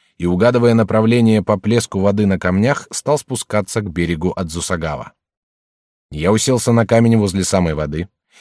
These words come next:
и прежде всего занялся приготовлением пищи. Открыл банку солонины, разжег костер из сухих веток. На это у меня ушло, наверное, около десяти минут,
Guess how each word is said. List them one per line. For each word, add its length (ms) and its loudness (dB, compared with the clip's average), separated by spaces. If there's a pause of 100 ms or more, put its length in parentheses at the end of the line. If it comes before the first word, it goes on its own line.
(100)
и 80 -6
прежде 340 0
всего 340 -2
занялся 460 0
приготовлением 800 -2
пищи. 500 -12 (600)
Открыл 360 0
банку 320 0
солонины, 640 -6 (320)
разжег 540 -4
костер 520 -4
из 120 -8
сухих 460 -12
веток. 480 -10 (640)
На 200 0
это 160 2
у 60 4
меня 220 4
ушло, 320 2
наверное, 420 4
около 280 0
десяти 400 -2
минут, 500 0